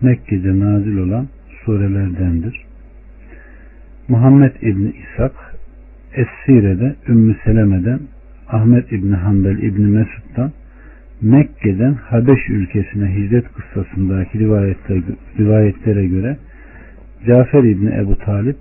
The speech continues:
bu surenin baş kısmını Necaşi ve ashabına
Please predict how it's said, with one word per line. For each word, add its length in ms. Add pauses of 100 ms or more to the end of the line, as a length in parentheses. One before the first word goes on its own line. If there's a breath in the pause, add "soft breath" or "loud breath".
(100)
bu 80 (100)
surenin 440
baş 140 (120)
kısmını 480 (540 soft breath)
Necaşi 720
ve 80
ashabına 760